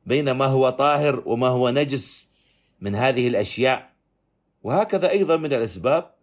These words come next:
أن هذه الأحكام الشرعية التي تتعلق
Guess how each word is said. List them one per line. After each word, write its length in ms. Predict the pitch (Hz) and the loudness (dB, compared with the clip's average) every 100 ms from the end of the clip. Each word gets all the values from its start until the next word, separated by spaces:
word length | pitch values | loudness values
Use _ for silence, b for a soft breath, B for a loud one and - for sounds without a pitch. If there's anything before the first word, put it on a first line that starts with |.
| _ | _
أن 220 | 101 123 117 | -10 -8 -6
هذه 840 | 120 165 233 196 131 107 98 71 - | -2 0 0 0 -4 -6 -6 -8 -10
الأحكام 580 | 98 90 - 120 123 98 | -8 -8 -6 0 0 0
الشرعية 760 | 95 - 85 85 127 101 90 _ _ _ _ _ _ - | -6 -6 -4 -2 0 -2 -6 _ _ _ _ _ _ -8
التي 260 | 101 104 113 | -6 -6 -6
تتعلق 840 | 107 98 104 143 135 117 - - | -6 -2 0 0 0 -4 -4 -20